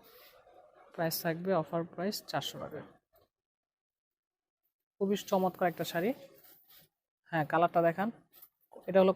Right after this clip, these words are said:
কলা পাতার সাথে ব্লু কালার কম্বিনেশন, এটাতে হলুদের সাথে ব্লু কম্বিনেশনও দেওয়া যাবে। প্রাইস থাকবে অফার প্রাইস পাঁচশো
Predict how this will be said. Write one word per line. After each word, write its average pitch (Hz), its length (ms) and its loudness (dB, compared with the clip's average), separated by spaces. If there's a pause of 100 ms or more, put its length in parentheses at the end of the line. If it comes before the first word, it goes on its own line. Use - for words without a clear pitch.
কলা 202 200 8
পাতার 220 240 8
সাথে 196 160 0 (140)
ব্লু 190 200 6
কালার 185 220 6
কম্বিনেশন, 147 460 2 (640)
এটাতে 185 240 4 (140)
হলুদের 208 400 8
সাথে 208 240 4 (180)
ব্লু 196 240 8
কম্বিনেশনও 190 520 2
দেওয়া 180 180 10
যাবে। 180 180 6 (160)
প্রাইস 175 280 8
থাকবে 190 260 2 (120)
অফার 180 280 4
প্রাইস - 200 4 (100)
পাঁচশো 190 240 2